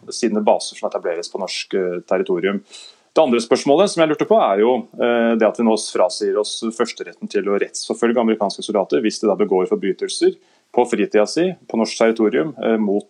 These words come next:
norske borgere. Hva skjer hvis en amerikansk soldat, som vi har sett i andre land, eh, skulle ende opp med å drepe,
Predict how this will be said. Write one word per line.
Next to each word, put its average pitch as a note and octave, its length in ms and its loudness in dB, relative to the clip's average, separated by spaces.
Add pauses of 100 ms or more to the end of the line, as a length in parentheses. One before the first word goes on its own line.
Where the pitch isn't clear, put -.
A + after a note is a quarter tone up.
(140)
norske A2 300 -4
borgere. F#2+ 440 0 (680)
Hva A#2 400 2
skjer E3 400 0 (640)
hvis B2 320 -2
en C#3+ 80 2
amerikansk C3+ 400 2
soldat, G2 400 2
som B2 140 -2
vi C3+ 40 2
har C3+ 60 4
sett - 340 -4
i B2+ 60 4
andre F#2 260 0
land, G#2+ 300 0
eh, G#2 720 -2 (100)
skulle A2+ 320 -2 (320)
ende G#2+ 240 -2
opp - 140 -2
med A2 120 0
å G#2 60 0
drepe, A#2 540 0